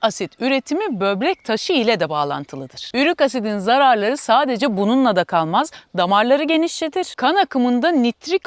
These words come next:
oksit seviyesini azaltır ve sonuç olarak tansiyon hafifçe çıkmaya başlar. Buna ise fruktozun tetiklediği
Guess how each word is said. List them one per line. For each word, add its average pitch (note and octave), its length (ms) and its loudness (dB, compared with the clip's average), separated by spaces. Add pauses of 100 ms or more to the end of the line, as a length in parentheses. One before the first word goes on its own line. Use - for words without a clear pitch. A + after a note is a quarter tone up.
oksit - 360 -4
seviyesini G#3 600 0
azaltır D#4+ 600 0
ve C#4 140 2
sonuç C#4 500 0
olarak A3 440 2
tansiyon D#4 580 2
hafifçe B3 640 0
çıkmaya G3 440 -2
başlar. D3 420 -4
Buna C4 240 4
ise E4+ 340 0 (100)
fruktozun B3 720 -2
tetiklediği C4+ 960 0